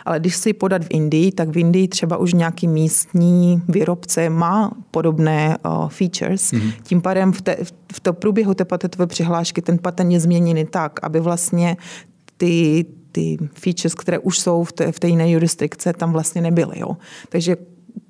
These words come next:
Speaker 1: pokaždé ti lidi si musí udělat, že jo, freedom to operate, eh, musí zjistit, co je kde patentované, aby vlastně oni nevědomě neporušili ty práva někoho jiného.
Speaker 2: Mhm. V případě těch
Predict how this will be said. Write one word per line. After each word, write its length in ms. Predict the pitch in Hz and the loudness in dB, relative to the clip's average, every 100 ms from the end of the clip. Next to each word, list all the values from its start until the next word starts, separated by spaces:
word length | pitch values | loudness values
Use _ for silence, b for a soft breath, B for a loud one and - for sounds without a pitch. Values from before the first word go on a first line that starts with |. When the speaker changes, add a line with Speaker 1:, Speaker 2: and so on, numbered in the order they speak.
| _ | _
Speaker 1:
pokaždé 500 | 220 - 214 214 196 | -6 -2 0 2 0
ti 140 | 196 | 0
lidi 220 | 180 165 180 | 0 2 0
si 160 | - | 0
musí 300 | 165 175 - | 2 2 0
udělat, 340 | - 165 170 160 | 0 0 0 0
že 60 | |
jo, 60 | 156 | -2
freedom 360 | - 190 190 180 | 0 2 2 2
to 100 | 175 | 0
operate, 720 | - 170 165 165 165 - - | 0 0 2 0 -2 -6 -4
eh, 40 | 156 | -2
musí 320 | 156 165 175 170 | 0 0 2 2
zjistit, 380 | 170 - 175 | 0 0 -4
co 220 | - - 180 | -4 -2 0
je 120 | 170 | 2
kde 160 | 170 | 0
patentované, 680 | 170 175 165 160 160 160 160 156 | -2 -2 -2 0 0 0 -2 -2
aby 180 | 160 | -2
vlastně 420 | 165 170 - 175 - | 0 0 0 -2 -2
oni 340 | 165 165 170 B B - | -2 0 -2 B B -2
nevědomě 840 | 175 175 180 165 165 156 156 160 B B | 0 2 2 2 0 0 -2 -4 B B
neporušili 520 | - 165 170 - 170 165 | -8 -4 -4 -4 -4 -2
ty 120 | 156 | -4
práva 300 | 156 165 160 | -2 -2 0
někoho 300 | 156 160 151 | -2 -2 -2
jiného. 340 | 151 156 139 | -2 -2 -4
Speaker 2:
Mhm. 220 | 113 - 104 B B B B B B B B - | -4 -4 -6 B B B B B B B B -12
V 40 | |
případě 360 | - 120 117 117 | -6 -2 0 2
těch 300 | 139 - | 0 0